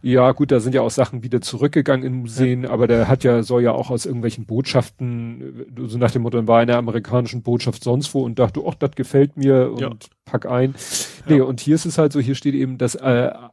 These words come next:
Speaker 1: alle Geschenke, die mehr wert sind als dreihundert Schekel, knapp achtzig Euro,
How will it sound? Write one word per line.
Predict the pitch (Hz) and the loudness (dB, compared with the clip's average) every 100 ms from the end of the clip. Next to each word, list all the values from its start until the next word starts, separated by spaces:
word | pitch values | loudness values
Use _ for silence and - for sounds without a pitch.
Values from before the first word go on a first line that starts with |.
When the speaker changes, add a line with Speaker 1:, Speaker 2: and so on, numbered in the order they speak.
| - 139 | -2 -2
Speaker 1:
alle | 139 139 170 165 | 2 4 6 4
Geschenke, | 143 - 139 160 | 0 0 0 0
die | 131 120 | -6 -4
mehr | 117 139 139 | 2 2 2
wert | 135 127 | 0 0
sind | 131 117 | -2 -4
als | 117 | -6
dreihundert | - 117 120 107 | -4 -4 -4 -6
Schekel, | - 110 131 160 196 220 | -4 0 2 4 2 0
knapp | - 117 - | -4 -6 -4
achtzig | 117 - 123 | -4 -6 -10
Euro, | 120 135 151 156 | -2 -2 0 -2